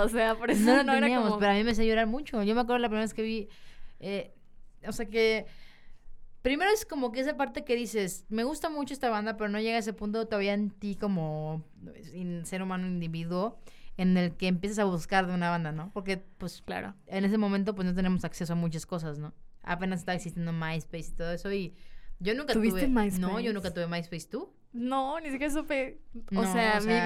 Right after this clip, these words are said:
Speaker 1: vida en,
Speaker 2: jamás,
Speaker 1: mi
Speaker 2: jamás
Speaker 1: vida
Speaker 2: en
Speaker 1: en
Speaker 2: la vida.
Speaker 1: línea comenzó con Metroflog.
Speaker 2: ¿Tu vida?
Speaker 1: Sí.
Speaker 2: Nunca tuve Metroflog tampoco. Tampoco tuve Metroflog.
Speaker 1: No
Speaker 2: Mm.
Speaker 1: tuviste infancia.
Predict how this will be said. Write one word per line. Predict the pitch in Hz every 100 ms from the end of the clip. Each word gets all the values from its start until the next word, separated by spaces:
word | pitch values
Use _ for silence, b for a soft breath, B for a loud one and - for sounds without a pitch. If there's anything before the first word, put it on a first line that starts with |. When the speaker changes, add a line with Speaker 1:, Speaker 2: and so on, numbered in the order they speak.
| 175
Speaker 1:
vida | 269 294
en, | 233
Speaker 2:
jamás, | 208 240
Speaker 1:
mi | 220
Speaker 2:
jamás | 226
Speaker 1:
vida |
Speaker 2:
en | 247
Speaker 1:
en | 262
Speaker 2:
la | 202
vida. | 208
Speaker 1:
línea | 262 320 415 b b - -
comenzó | 202 196 208 202
con | 196
Metroflog. | 180 - 170 - - - - - - - -
Speaker 2:
¿Tu | 254
vida? | 226 214 226 370 -
Speaker 1:
Sí. | - 202 185 -
Speaker 2:
Nunca | 202 220 254 311
tuve | 285 262
Metroflog | 226 180 175 180
tampoco. | 170 165 151 139 - - - - - -
Tampoco | 185 196 208
tuve | 190 202
Metroflog. | 196 170 151 165 160 - b b b b b b - - - - - -
Speaker 1:
No | 185 170
Speaker 2:
Mm. |
Speaker 1:
tuviste | 247 233
infancia. | 240 226 254 - 190